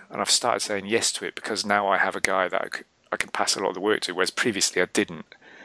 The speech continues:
So hence my thinking, "Yeah, okay, I'm nearly, I'm close to solving this particular piece of the puzzle. Then I could start doing all that other stuff."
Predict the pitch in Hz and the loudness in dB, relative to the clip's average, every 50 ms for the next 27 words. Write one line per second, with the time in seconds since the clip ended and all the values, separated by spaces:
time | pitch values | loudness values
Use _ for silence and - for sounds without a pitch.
0 | - - - - - - - - 101 95 95 - - 123 123 123 117 98 - - | -20 -20 -20 -20 -4 -2 0 2 2 2 2 2 2 2 2 2 0 0 2 2
1 | - - - - _ _ _ _ _ _ _ _ _ _ _ _ _ _ _ _ | 2 2 2 -2 _ _ _ _ _ _ _ _ _ _ _ _ _ _ _ _
2 | _ - 113 104 92 - 110 101 92 - 98 90 90 113 113 107 92 92 98 - | _ -2 -2 -2 -2 -2 -6 -6 -4 -6 -6 -4 -2 2 4 4 4 4 2 0
3 | 104 101 85 95 104 110 120 113 107 - - - 104 98 - - 143 139 135 - | 0 -2 -2 0 0 0 0 0 0 -4 -6 -6 -6 -6 0 4 4 4 4 4
4 | - - - - 113 98 98 - - _ _ _ _ _ _ _ _ _ - - | 2 0 0 -4 -6 -8 -10 -10 -14 _ _ _ _ _ _ _ _ _ -6 -4
5 | - 120 117 107 98 98 110 101 - - - - 98 - 90 - _ - 98 92 | -4 -2 -4 -4 -6 -6 -8 -8 -8 -8 -8 -8 -8 -8 -12 -14 _ -10 -8 -6
6 | - 98 95 - - - - 85 85 87 - - _ _ _ - - - - - | -6 -8 -8 -10 -10 -10 -8 -8 -6 -8 -8 -10 _ _ _ -20 -20 -20 -20 -20
7 | - _ _ - 127 139 143 139 107 92 - 98 98 - - - 101 - - - | -20 _ _ 4 4 4 6 2 0 -2 -4 -2 -2 -2 0 0 -2 -4 -4 -6
8 | 101 95 95 90 90 - - 113 101 95 82 - - - - - - 95 - - | -8 -8 -6 -6 -2 -2 -2 0 0 -2 -4 -4 -4 -4 -4 -2 0 -2 -2 -4
9 | - - - - | -6 -8 -10 -12